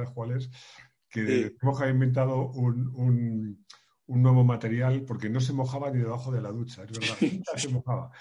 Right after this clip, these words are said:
Speaker 1: Entonces, lo contrario, tú eres un charco, vas como un campeón ahí a, a retozar. Así que nada, ese dato tuyo no, no es nada, Diana. Bueno, lo dicho, Diego, muchísimas gracias. Cuídate mucho.
Speaker 2: Muchísimas gracias.
Speaker 1: y espero verte sin barba en breve. <laughs>
Speaker 2: Un mes,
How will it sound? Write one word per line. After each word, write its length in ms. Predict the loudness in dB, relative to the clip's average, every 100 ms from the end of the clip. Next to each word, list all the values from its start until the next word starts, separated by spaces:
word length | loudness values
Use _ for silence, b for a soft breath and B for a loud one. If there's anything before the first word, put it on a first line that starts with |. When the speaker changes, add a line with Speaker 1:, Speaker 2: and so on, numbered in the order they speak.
| b
Speaker 1:
Entonces, 260 | -4 0 2
lo 120 | 2
contrario, 380 | 2 4 4 2
tú 100 | 0 -2
eres 160 | 0
un 100 | -2
charco, 260 | -4 -6 -2
vas 140 | -2
como 180 | 0 2
un 80 | 2
campeón 460 | 2 0 -2 -2 -2
ahí 180 | -2
a, 240 | -2 -4 -6
a 180 | -8 -8
retozar. 520 | -8 -10 -10 -14 -16 b b b -10
Así 260 | -8 -4
que 140 | -2 0
nada, 240 | 0 0
ese 240 | 0 2 2
dato 320 | 0 -2 -4
tuyo 300 | -4 -2 -2
no, 200 | -4 -6
no 140 | -8
es 140 | -10 -10
nada, 220 | -10 -8 -10
Diana. 280 | -12 -18 _ b b b -2
Bueno, 300 | 2 6 8
lo 120 | 8
dicho, 580 | 6 4 0 -2 -6 -10
Diego, 260 | -4 -2 0
muchísimas 400 | -2 0 2 2
gracias. 440 | 2 -2 -6 -8
Cuídate 360 | -2 2 4 4
mucho. 300 | 4 4 2
Speaker 2:
Muchísimas 220 | 6 8
gracias. 420 | 8 8 6 0 -8 _ _ _ -2
Speaker 1:
y 80 | 0
espero 280 | 2 2
verte 220 | 2 0 0
sin 160 | 2
barba 320 | 4 4 4
en 80 | 2
breve. 360 | -2 -6 -10 -16 _ _ _ -6
<laughs> 840 | -6 -6 -12 -16 -6 -6 -6 -12 _ _
Speaker 2:
Un 120 | -2
mes, 420 | 4 4 4 0